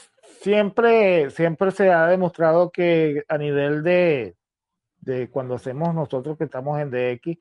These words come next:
siempre es más fácil que aquel que desarrolla el Charlie Whiskey pueda tener mejores comunicados que el que trabaja en fonía. Eso, eh, eh, es de, es de cajón, Joaquín. Eso es algo como,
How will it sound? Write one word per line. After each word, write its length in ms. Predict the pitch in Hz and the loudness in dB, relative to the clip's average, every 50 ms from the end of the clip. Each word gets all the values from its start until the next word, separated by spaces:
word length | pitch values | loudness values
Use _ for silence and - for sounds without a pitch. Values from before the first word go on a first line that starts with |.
| _ _ _ _ _ _ _ _ _ | _ _ _ _ _ _ _ _ _
siempre 720 | _ - 160 156 151 147 139 180 185 180 180 170 - - | _ -4 -4 -4 -4 -4 -2 0 0 2 0 0 -2 -6
es 340 | - 151 151 147 143 - _ _ _ _ _ _ _ - | -4 -2 -2 -2 -4 -6 _ _ _ _ _ _ _ -12
más 500 | 160 160 165 165 170 170 170 175 160 - | -8 -6 -2 0 0 2 0 0 -2 -6
fácil 640 | _ _ - 170 165 160 160 - 185 180 185 170 _ | _ _ -2 0 0 0 -2 -2 -6 -6 -6 -6 _
que 680 | - - 165 156 151 147 147 143 139 139 135 135 - - | -6 -4 -2 0 2 2 0 0 -2 -4 -6 -8 -10 -8
aquel 480 | - 147 139 - - 151 147 151 160 147 | -8 -8 -8 -6 -6 -4 -2 -2 -4 -4
que 120 | - 175 | -2 0
desarrolla 920 | 175 180 165 - 165 147 131 139 151 151 156 156 160 175 175 170 165 165 165 | 0 0 0 -2 -4 -6 -4 -4 -2 -2 -2 0 2 2 2 2 2 0 -2
el 160 | 151 139 135 | -6 -8 -8
Charlie 300 | - 139 135 131 127 131 | -8 -10 -10 -8 -6 -6
Whiskey 480 | 123 135 156 160 - - 202 214 233 _ _ _ _ _ _ _ - | -4 -4 -4 -6 -6 -8 -10 -10 -10 _ _ _ _ _ _ _ -6
pueda 260 | - 151 156 165 165 | -2 0 0 0 0
tener 320 | - 175 165 156 151 151 156 | 0 -2 -2 -2 -4 -4 -4
mejores 400 | 165 156 139 147 147 151 147 - | -4 -4 -2 -2 -2 -4 -4 -6
comunicados 640 | - 160 156 147 143 139 - 139 139 143 151 147 | -8 -8 -8 -6 -8 -8 -6 -4 -2 0 0 -2
que 60 | 151 | -2
el 60 | 143 | -6
que 80 | - 143 | -6 -8
trabaja 340 | 127 127 123 120 117 131 143 | -8 -8 -10 -8 -8 -8 -8
en 60 | 143 | -8
fonía. 440 | - - 127 123 135 139 135 117 107 | -8 -8 -10 -8 -8 -10 -10 -10 -12
Eso, 340 | 104 - 147 156 156 151 _ _ _ _ _ _ _ _ - | -12 -6 -4 -4 -4 -4 _ _ _ _ _ _ _ _ -10
eh, 720 | - 165 156 151 151 156 156 160 160 165 165 156 131 113 - - - - | -6 -2 -2 0 0 0 0 0 0 0 0 -2 -2 -6 -10 -14 -14 -14
eh, 300 | - 117 120 113 - _ _ _ - - - | -14 -16 -16 -16 -20 _ _ _ -20 -18 -16
es 180 | - 120 117 | -14 -12 -8
de, 160 | 131 147 - - | -6 -6 -6 -6
es 100 | 123 123 | -6 -6
de 120 | 151 147 | -6 -6
cajón, 360 | - 143 117 110 131 131 123 | -6 -6 -4 -2 -2 -2 -4
Joaquín. 340 | 113 107 95 - 127 123 117 | -6 -10 -10 -10 -10 -10 -10
Eso 200 | 117 107 - 127 | -14 -14 -12 -8
es 60 | 131 | -6
algo 220 | 143 143 151 160 151 | -4 -2 -2 -2 -2
como, 360 | 156 151 143 123 113 107 | -4 -6 -6 -6 -10 -12